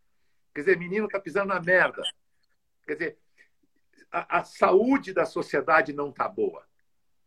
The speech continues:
E claro que se tem alguém na sociedade com o pé na merda, isso vai virar um vírus que vai afetar a sociedade inteira.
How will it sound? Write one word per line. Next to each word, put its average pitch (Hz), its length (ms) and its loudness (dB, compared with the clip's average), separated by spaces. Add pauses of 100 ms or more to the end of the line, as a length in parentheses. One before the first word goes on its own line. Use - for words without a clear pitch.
(540)
E - 80 -2
claro 220 380 12
que 196 60 2
se - 160 4
tem 220 200 12
alguém 196 400 12
na 185 100 12
sociedade 151 560 8
com 143 100 -6
o 135 40 -10
pé 147 160 0
na 151 180 2
merda, 165 360 2
isso 185 140 -4 (100)
vai 190 120 2
virar 175 240 2
um 170 100 -8
vírus 190 380 -12
que - 100 -16
vai 175 120 -2
afetar 175 320 -2
a - 20 -8
sociedade 170 500 -6
inteira. 170 480 2